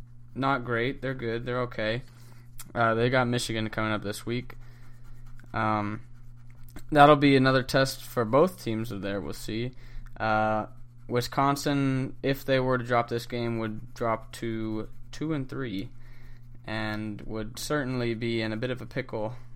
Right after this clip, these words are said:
uh, for the rest of their season. And at that point, really all they could hope for is Gator Bowl at best or something, you know,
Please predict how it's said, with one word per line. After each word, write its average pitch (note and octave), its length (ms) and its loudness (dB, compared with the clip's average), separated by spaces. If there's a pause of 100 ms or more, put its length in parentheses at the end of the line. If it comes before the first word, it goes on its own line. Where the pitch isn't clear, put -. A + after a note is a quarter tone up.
(280)
uh, G#2 120 -4
for - 160 -10
the A2+ 100 -4
rest A2+ 180 -4
of A2 60 -8
their A2 80 -6
season. A2+ 480 -6
And G#2+ 100 -4
at G#2+ 120 -6
that C3 240 -2
point, C3 300 -6 (800)
really C3 320 0
all A#2+ 180 6
they A#2+ 120 0
could A#2 180 -4
hope B2 220 0
for G#2 500 -4
is G#2 600 -8 (2250)
Gator B2 300 0
Bowl A2 420 -2 (140)
at G#2+ 240 -6
best A#2+ 280 -4
or G#2 60 -8
something, A#2 460 -8
you G#2 60 -8
know, G#2+ 220 -6